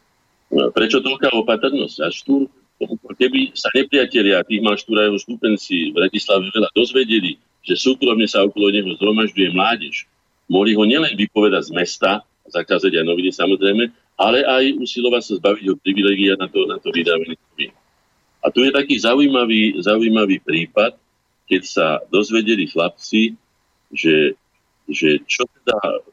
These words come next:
sa chystá s tým Štúrom urobiť, hej? Počkajte, kde to nájdem? Tam pohovorili, že teda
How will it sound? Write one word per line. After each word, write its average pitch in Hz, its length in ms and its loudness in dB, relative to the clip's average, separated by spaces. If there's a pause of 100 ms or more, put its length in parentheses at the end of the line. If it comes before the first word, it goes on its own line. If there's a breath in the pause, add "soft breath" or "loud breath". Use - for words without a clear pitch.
sa - 180 0
chystá 117 400 -2
s - 80 -6
tým 95 220 -2
Štúrom 98 420 0
urobiť, 95 440 0 (100)
hej? 107 120 0 (920)
Počkajte, - 380 -4
kde 175 240 0
to - 140 -2
nájdem? 175 460 0 (2250)
Tam - 100 0 (300)
pohovorili, 92 520 0
že 92 120 -2
teda 87 360 -4